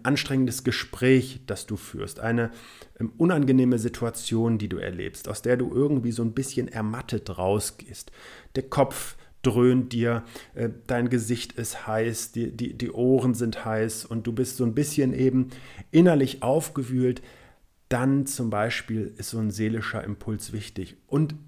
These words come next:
gar nicht unbedingt immer mit der Idee, ich räume danach auf, sondern mal mit der Idee, ich gehe einfach gleich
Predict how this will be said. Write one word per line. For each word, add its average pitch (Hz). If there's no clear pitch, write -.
gar 135
nicht 175
unbedingt 143
immer 127
mit 120
der 120
Idee, 120
ich 120
räume 123
danach 107
auf, 208
sondern 143
mal 135
mit 131
der 135
Idee, 127
ich -
gehe 131
einfach 127
gleich 123